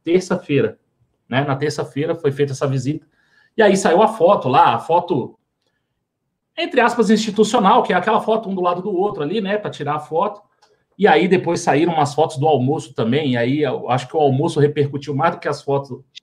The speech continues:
que a foto institucional, né? Muita gente dentro de uma sala muito apertada e tal,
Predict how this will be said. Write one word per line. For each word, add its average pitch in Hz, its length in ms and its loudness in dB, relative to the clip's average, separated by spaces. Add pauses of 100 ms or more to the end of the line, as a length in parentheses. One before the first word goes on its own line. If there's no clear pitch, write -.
(160)
que - 80 -6
a 120 60 0
foto 147 240 -2
institucional, 139 840 -4 (680)
né? 131 200 2
Muita 170 460 4
gente 170 200 2
dentro 175 100 -2
de 175 80 0
uma 165 80 4
sala 165 220 -2
muito 160 160 -6
apertada 147 540 -2
e 113 40 -12
tal, 151 460 -6